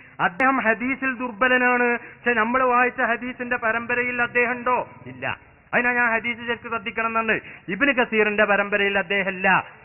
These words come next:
പിന്നെയോ ഉംദത്തും ഫി താരീഖ്, അദ്ദേഹം ഒരു ചരിത്രം പറഞ്ഞാൽ അതിൽ അവലംബിക്കാവുന്ന വ്യക്തിയാണ്. കബറിങ്ങൾ വന്നതാര് പോയതാര് എന്നുള്ള ചരിത്രപരമായ വസ്തുതയാണ്.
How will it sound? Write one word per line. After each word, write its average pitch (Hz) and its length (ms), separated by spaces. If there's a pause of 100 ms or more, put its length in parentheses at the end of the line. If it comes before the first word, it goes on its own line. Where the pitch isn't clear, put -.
പിന്നെയോ 262 600 (240)
ഉംദത്തും 285 720
ഫി 277 60
താരീഖ്, 269 920 (260)
അദ്ദേഹം 214 560
ഒരു 208 100
ചരിത്രം 302 680
പറഞ്ഞാൽ 233 760 (220)
അതിൽ 233 320
അവലംബിക്കാവുന്ന 247 960
വ്യക്തിയാണ്. 190 800 (260)
കബറിങ്ങൾ 247 600
വന്നതാര് 262 720 (120)
പോയതാര് 254 540
എന്നുള്ള 233 300
ചരിത്രപരമായ 240 840
വസ്തുതയാണ്. 190 760